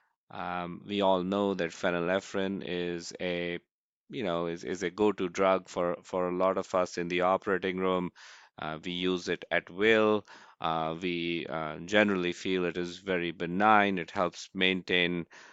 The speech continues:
uh, blood pressure. And we all know that hypotension in and of itself is also associated very strongly with,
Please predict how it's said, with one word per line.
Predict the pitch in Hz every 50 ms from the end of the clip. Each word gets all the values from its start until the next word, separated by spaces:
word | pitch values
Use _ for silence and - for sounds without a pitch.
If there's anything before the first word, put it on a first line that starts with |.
| - _ _ -
uh, | 95
blood | 98 107 113 117 113 107
pressure. | - - 113 107 104 101 - - 107 104 101 98 92 - - - - - - - - _ -
And | - 101 104 104 104 101 104 104 101 98 -
we | - 107 113
all | 113 113 113 110
know | 113 131 147 147 123 113 113
that | 117 123 117 107 104 107 104
hypotension | 110 - 117 107 - 110 104 101 - 113 113 113 110 - - 110 98 98 98 98 -
in | - - 98
and | 98 98 101
of | 98 98 -
itself | 101 87 - - - - 123 120 107 95 90 - -
is | 95 95 -
also | 98 104 127 139 - - 107
associated | 92 - - 95 95 92 - - 95 92 90 87 92 92 87 - _ _ _ _ _ _
very | - 120 135 127 98
strongly | - - - 104 107 110 107 98 92 90
with, | 90 95 90 90 85